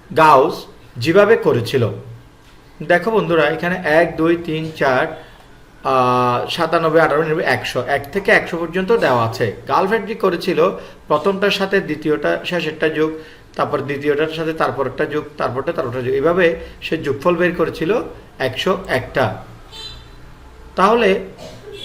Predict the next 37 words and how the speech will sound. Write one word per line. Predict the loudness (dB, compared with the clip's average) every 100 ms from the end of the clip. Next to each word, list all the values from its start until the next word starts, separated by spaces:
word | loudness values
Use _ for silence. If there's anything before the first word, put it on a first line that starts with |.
| -8
সবসময় | 0 0 0 0 0
যোগফল | 2 0 2 0
সে | 0 2
কত | 2
পাচ্ছিল? | 2 0 -2 0 0 0
একশো | -2 0 0
এক | 0 0 0
পাচ্ছিল। | -2 0 0 0 -2 -10 -10 2
এইরকম | 4 6 4 2
সে | 4 4 4 2
পঞ্চাশ | 0 2 0
জোড়া | 2 4 4 4 0 -14 -20 -20 -2
পেল। | 2 2 2 -2
কীভাবে | 0 2
পঞ্চাশ | 4 2 2
জোড়া | 4 2
পেল? | 2 2
এখানে | 2 2 2
তো | 2
একশোটা | 0 -2 -4
আছে, | -4 0 -2 -2 -12 -20 -6
একশোটার | -4 -2 -2 0
মধ্যে | 0 0
সে | 4 4 2 -4 -18 -20 -16 -10
দুইটা | 2 4
মিলে | 4 4
একটা | 2 2
হওয়ার | 4 4
কারণে | 2 0 -2
পঞ্চাশ | -2 0 -2
জোড়া | 2 2 4
পেল। | 4 4 2 -4 -10 0
তাহলে | 4 6 6 4
সে | 2 0
যোগফল | -2 0 2
বের | 6 4 4
করেছিল | 0 0 0 2